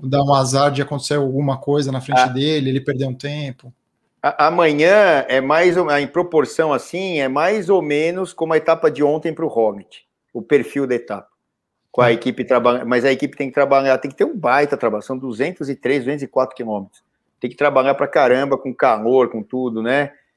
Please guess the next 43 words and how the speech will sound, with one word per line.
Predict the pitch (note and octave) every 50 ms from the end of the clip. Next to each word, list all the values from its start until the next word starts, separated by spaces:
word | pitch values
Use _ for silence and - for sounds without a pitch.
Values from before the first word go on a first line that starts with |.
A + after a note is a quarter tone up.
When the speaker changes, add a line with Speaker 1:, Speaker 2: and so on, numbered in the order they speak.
| _ _
Speaker 2:
E | A2+ A#2 A#2+ A#2+ A#2+ A#2 A#2 A2+ A2+ A2+ A2 A2 A2+ A2+ A2+
funciona. | - C#3 - E3+ C3 B2 - - _ _ -
Isso | F3+ G#3+ A3 G#3+ - A3+ G#3 F3 - - - _ _ _ _ _ -
é | D#3
a | D#3 D3+
parte | - - F3 F3+ F3+ E3 - - C#3+ - - _
teórica | - E3+ D#3+ D#3+ F3+ G3+ G#3 G3 E3+ D3+ - D3+ C3+
mais | C3+ D3 D#3+ E3+ D#3+ -
Speaker 1:
E |
o | G#3+
Speaker 2:
fácil. | - C#3+ C3 - C#3+ C#3+
Speaker 1:
perfil | C#3 - - F3 F#3+
é | G#3
em | G#3
descida | A3+ A#3 E4+ - - - A3+ G#3+ F3+ E3 D3+
ainda, | C#3 C3+ C3 B2+ C3
eles | C#3 D3 D3+ C#3+
largam | C#3 C#3+ C#3+ D3 D3 D3+ D3
de | C#3 - D3
Speaker 2:
É. |
Speaker 1:
seiscentos | C3 C3 B2+ B2 A#2 A2+ A2 C#3 C#3 C3+ - -
metros | C#3 C3+ C#3+ D3+ D#3 -
e | F3+ E3+
terminam | - F#3+ F3+ F3+ F3+ F3+ F#3+
em | F#3+
duzentos. | F#3+ G#3+ G3+ E3 C3+ B2+ A#2+ A#2 - - - _ _ _ - -
Speaker 2:
É, | C3+ C#3 C#3+ C3 A#2+ A#2+
mas, | B2 C3+ C#3 D3 D#3 -
então, | C#3+ C#3+ C#3 D3 C3 C3
isso | C3+ D#3 F#3+ F3 - G#3
é |
a | F3+ -
parte | - E3+ E3 E3 E3 - -
teórica | - D#3 C#3+ C#3+ D#3 D#3+ E3 - D#3+
mais | D#3 D#3 D3 C#3+ -
fácil, | - D#3+ F3 E3+ - C#3
porque | B2 B2 - D3+
você, | D3 D3 - - E3
com | E3 - E3+ E3 D3+
bastante | C#3+ D#3 D3+ C#3+ - - - F3+ G#3 G3+ - E3
tempo, | - - E3 F3 E3+ F3 F3
administra | D#3+ D3+ C#3 D#3+ D#3 D#3+ D3+ D3 D3 C3+ - - C#3+ B2+
isso. | A2+ G#2+ G#2 - - -